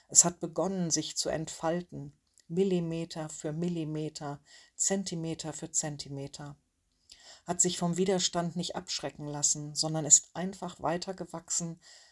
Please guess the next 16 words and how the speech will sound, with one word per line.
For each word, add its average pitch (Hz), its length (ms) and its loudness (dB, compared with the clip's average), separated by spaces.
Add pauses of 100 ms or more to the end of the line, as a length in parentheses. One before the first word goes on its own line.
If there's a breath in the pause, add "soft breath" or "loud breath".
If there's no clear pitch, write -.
(160 loud breath)
bis - 140 -4
auf - 240 -4
einmal 160 360 -2
der 160 140 0
Durchbruch 156 540 -4
da 147 280 -4
war. 135 240 -10 (1400 soft breath)
Davon 160 340 0
möchte 170 240 -2
ich - 120 -4
mich 175 180 -4
anstecken 151 520 -2
lassen, 143 480 -2 (460 soft breath)
die 180 220 2
Nährstoffe 160 680 -2
aufnehmen, 147 760 -2